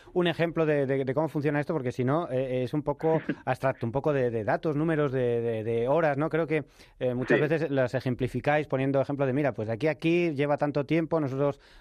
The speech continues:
Speaker 1: eh, proponemos una ruta que aunque es más larga, en realidad tardas menos".
Speaker 2: Mira, un, un ejemplo que tenemos muy común es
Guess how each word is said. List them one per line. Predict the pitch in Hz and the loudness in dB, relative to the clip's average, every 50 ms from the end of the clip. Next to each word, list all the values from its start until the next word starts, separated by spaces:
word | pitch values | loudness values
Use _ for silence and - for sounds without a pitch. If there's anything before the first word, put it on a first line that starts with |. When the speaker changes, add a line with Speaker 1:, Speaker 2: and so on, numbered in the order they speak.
| - | -6
Speaker 1:
eh, | - 143 131 | -4 -2 0
proponemos | - 147 143 139 147 147 147 143 | 0 0 0 2 2 2 2 2
una | 151 147 | 0 0
ruta | 147 165 156 151 127 | 0 0 0 0 0
que | 131 | 0
aunque | 127 120 - 131 139 | -2 0 0 0 0
es | 139 | 2
más | 151 156 160 143 | 2 0 2 2
larga, | 151 160 160 170 170 | 2 0 2 0 0
en | 156 | 0
realidad | 151 131 127 120 139 139 | 0 0 0 0 0 0
tardas | - 135 123 120 120 107 117 | 0 -2 0 0 -2 -2 0
menos". | 147 175 175 165 170 180 170 _ - - - - - | 0 0 2 0 0 -2 -4 _ -18 -20 -20 -12 -2
Speaker 2:
Mira, | - 180 180 160 143 135 - - - | 0 2 2 4 2 0 -2 0 0
un, | 175 185 202 202 208 202 - - | 2 2 2 2 -2 -4 -2 -2
un | 175 190 | 0 0
ejemplo | 208 202 226 202 214 214 208 | 2 0 0 2 2 2 4
que | 214 202 190 | 4 2 2
tenemos | - 185 175 180 175 170 - | 2 2 2 2 0 2 2
muy | 175 170 | 2 2
común | 165 165 156 165 175 185 202 190 - | 2 2 4 4 4 4 2 2 2
es | - 147 151 156 160 165 165 165 | 2 2 4 4 4 4 4 2